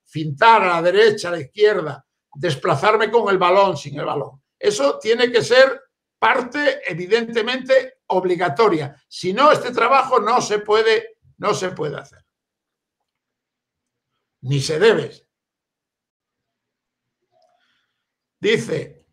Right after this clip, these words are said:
estas ideas de táctica de grupo entre varios jugadores debe constituir la filosofía del juego del equipo. O sea, quiero, yo quiero, queremos decir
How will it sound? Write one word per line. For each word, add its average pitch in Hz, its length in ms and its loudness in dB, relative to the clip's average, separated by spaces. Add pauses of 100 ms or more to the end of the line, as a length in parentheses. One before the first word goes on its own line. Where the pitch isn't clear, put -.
(400)
estas 175 380 -2
ideas 240 380 2
de 226 100 2
táctica 226 560 -2
de 220 100 0
grupo 254 760 -2
entre 175 300 -4
varios 208 460 2
jugadores 220 920 2 (320)
debe 220 320 -4
constituir 233 580 -4
la 254 180 0
filosofía 190 640 -4
del 208 160 0
juego 202 400 2
del 180 160 -2
equipo. - 420 -14
O - 40 -20 (340)
sea, 165 380 -6
quiero, 233 280 4 (160)
yo 196 300 -6
quiero, 247 420 2
queremos 240 380 -2
decir 190 500 -4